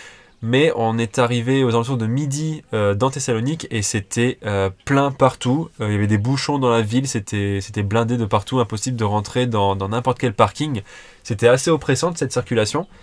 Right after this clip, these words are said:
Et au final, après avoir fait le tour de, de trois, quatre parkings, on a, on a lâché l'affaire. On s'est dit que c'était peut-être pas pour nous aujourd'hui, euh, la visite de Thessa-, de Thessalonique.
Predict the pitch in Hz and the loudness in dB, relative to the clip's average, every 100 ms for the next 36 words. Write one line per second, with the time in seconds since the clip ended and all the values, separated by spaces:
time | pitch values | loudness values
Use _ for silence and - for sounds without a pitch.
0 | - - - 117 113 - 143 135 110 113 | -20 -20 -8 0 0 2 2 2 4 4
1 | 107 - 123 113 104 135 127 104 101 101 | 4 2 -2 -2 0 -2 0 0 0 -2
2 | - 123 131 - 113 - 131 143 110 101 | 0 2 2 0 0 0 -4 0 2 2
3 | 98 98 95 92 95 - 98 101 113 - | 2 2 2 0 -4 -6 0 2 2 4
4 | 120 113 120 117 101 - 110 104 - - | 4 8 6 6 0 -4 -4 -2 -6 -2
5 | 107 120 123 117 127 120 110 107 110 120 | 2 2 2 0 2 2 0 0 0 0
6 | 117 101 101 101 101 113 104 113 101 110 | 2 2 2 0 -2 -4 -4 -2 -2 -6
7 | 104 117 117 107 135 - | -8 -6 -4 -2 -4 -8